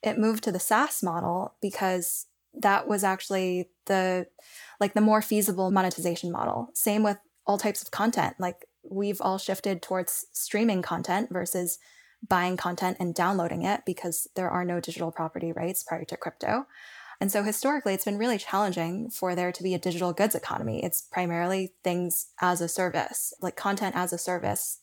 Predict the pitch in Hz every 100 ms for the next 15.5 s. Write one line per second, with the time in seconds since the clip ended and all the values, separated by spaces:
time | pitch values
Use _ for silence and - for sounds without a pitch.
0 | - - - - 196 190 185 185 180 -
1 | 180 175 - 180 - 175 170 - - 190
2 | - - - - - _ - 190 175 -
3 | 214 - - - - - - _ _ 202
4 | 202 208 214 - 269 262 190 180 - 190
5 | 180 175 - - 185 202 185 185 254 -
6 | _ 190 185 180 170 - 214 233 220 190
7 | 175 165 170 165 170 - 165 170 175 190
8 | 170 196 185 185 190 185 170 175 170 170
9 | 165 180 185 170 170 - 269 - - _
10 | - - - - 185 180 175 - 180 175
11 | 170 170 - _ - - 202 196 214 226
12 | 180 165 160 196 - - 180 - 175 165
13 | - - _ 180 170 160 - 170 208 202
14 | 165 160 - 170 165 - 160 160 170 165
15 | 175 170 170 165